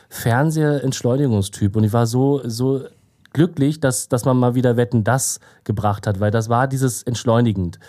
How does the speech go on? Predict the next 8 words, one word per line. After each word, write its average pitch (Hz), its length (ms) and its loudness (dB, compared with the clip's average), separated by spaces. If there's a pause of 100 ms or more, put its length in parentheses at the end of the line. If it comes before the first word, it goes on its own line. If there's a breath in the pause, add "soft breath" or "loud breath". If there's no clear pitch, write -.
(320 loud breath)
Und, 113 440 2
ähm, 117 240 2
einfach 131 360 0
mal 123 360 2
Zeit 123 380 -2
lassen, 90 440 -4
ne? 123 320 2
Und 117 320 2